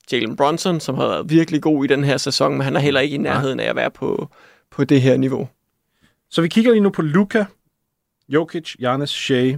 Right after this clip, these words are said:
Speaker 2: Butler, Kawhi, Embiid. Og Butler i sig selv er også svær, fordi
Speaker 1: Ja.
Speaker 2: det, det er fordi, han er simpelthen så læng-, langt længere nede statistisk end alle de andre.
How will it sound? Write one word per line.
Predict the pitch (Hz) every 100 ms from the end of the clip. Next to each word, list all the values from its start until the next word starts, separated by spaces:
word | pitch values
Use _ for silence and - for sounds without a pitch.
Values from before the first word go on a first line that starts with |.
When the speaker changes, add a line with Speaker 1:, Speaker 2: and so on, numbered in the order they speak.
| -
Speaker 2:
Butler, | 123 127 135 131 _
Kawhi, | 113 107 113 117
Embiid. | 117 113 120
Og | 113
Butler | 160 185 175 -
i | 147
sig | 139
selv | 180 160
er | 143
også | 143 127 -
svær, | 123 98
fordi | - 127 127 - _ _ _ 120
Speaker 1:
Ja. | - -
Speaker 2:
det, | 160 156
det | 175
er |
fordi, | 190 170 170
han | 202 190
er | 190 190
simpelthen | - 190 165
så | - 165
læng-, | 160 170 -
langt | 170 196 165
længere | 160 170
nede | 165 143 156
statistisk | 156 156 - 175 156 175 -
end | 147
alle | 160 175
de | 165 131
andre. | 131 151